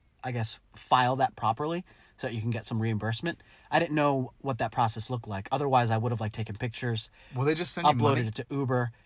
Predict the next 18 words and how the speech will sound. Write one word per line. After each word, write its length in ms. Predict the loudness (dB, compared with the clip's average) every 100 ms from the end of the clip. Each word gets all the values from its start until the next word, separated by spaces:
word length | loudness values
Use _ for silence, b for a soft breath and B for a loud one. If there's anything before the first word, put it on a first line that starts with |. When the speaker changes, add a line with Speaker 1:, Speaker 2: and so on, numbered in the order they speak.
| b b
Speaker 1:
And, 220 | -2 0 2
yeah, 80 | 2
depending 420 | 4 4 6 6
on, 200 | 4 4
like, 220 | 0 -2
the 100 | -4
level 400 | 0 2 2 2
of 80 | 0
severity, 640 | -2 -2 0 2 0 -2 _ _ _ _ _
there's, 140 | -4 0
like, 120 | 0
a 40 |
range 460 | 0 2 2 0 -2
that 100 | -6
you 80 | -8
could 120 | -8
get 160 | -8 -4
back. 360 | -4 -4 -14